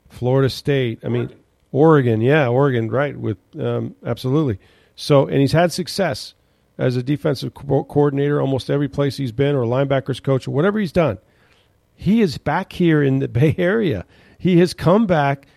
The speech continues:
Speaker 1: His mom, God bless her, she's like, "My mom. I think she's about the same age, maybe ninety-three. My mom is ninety-five." Um, he, he's here with his girls. It's, and he, and coincidentally, <laughs> not long after, uh,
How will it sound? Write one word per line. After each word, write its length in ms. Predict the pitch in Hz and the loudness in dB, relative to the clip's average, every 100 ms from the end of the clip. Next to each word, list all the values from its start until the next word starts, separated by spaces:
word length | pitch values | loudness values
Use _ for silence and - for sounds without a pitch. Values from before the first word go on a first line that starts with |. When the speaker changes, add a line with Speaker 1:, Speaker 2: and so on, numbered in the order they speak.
| - | -6
Speaker 1:
His 200 | 143 120 | -6 -4
mom, 420 | 139 160 185 196 | -2 0 0 0
God 220 | 156 135 | -4 -4
bless 300 | 123 147 156 | 0 0 -2
her, 120 | 165 | -6
she's 200 | 135 131 | -8 -6
like, 160 | 123 123 | -4 -2
"My 220 | 131 147 | -2 0
mom. 240 | 135 131 131 | 0 0 -2
I 80 | |
think 180 | - 139 | -4 -6
she's 220 | - 135 | -6 -8
about 280 | 120 123 123 | -4 -4 -4
the 80 | 113 | -6
same 320 | - 127 127 | -4 -2 0
age, 280 | 131 139 110 | 0 -2 -4
maybe 200 | 120 117 | -4 -2
ninety-three. 600 | 120 120 127 113 131 131 | -2 -2 -4 -4 -4 -2
My 160 | 123 123 | -2 -2
mom 220 | 120 123 | -2 -4
is 120 | 117 | -4
ninety-five." 600 | 123 123 - 123 135 143 - _ _ _ - | -4 -4 -4 -2 -2 -4 -8 _ _ _ -8
Um, 400 | 123 117 120 127 _ _ _ - | -4 -2 -4 -8 _ _ _ -10
he, 260 | 113 113 - | -8 -8 -8
he's 260 | 113 113 101 | -8 -6 -2
here 180 | 139 | -2
with 140 | 151 139 | 0 -2
his 140 | 127 | -4
girls. 280 | 139 156 151 - | -2 -4 -4 -6
It's, 320 | 139 - - _ _ _ _ _ _ _ | -6 -6 -14 _ _ _ _ _ _ _
and 160 | 156 151 | 0 2
he, 180 | 147 - | 2 -2
and 480 | 175 196 175 156 139 _ - | -2 2 2 2 -4 _ -4
coincidentally, 920 | 143 175 190 156 156 180 139 127 120 - _ | 4 4 4 0 2 2 2 0 -2 -10 _
<laughs> 220 | - 165 190 | -12 -8 -4
not 240 | 180 196 | -4 -2
long 320 | 156 165 151 | 2 4 4
after, 500 | 143 160 - 139 117 - _ _ _ _ - | 2 -2 -2 -4 -4 -6 _ _ _ _ -6
uh, 240 | 135 131 | -2 -4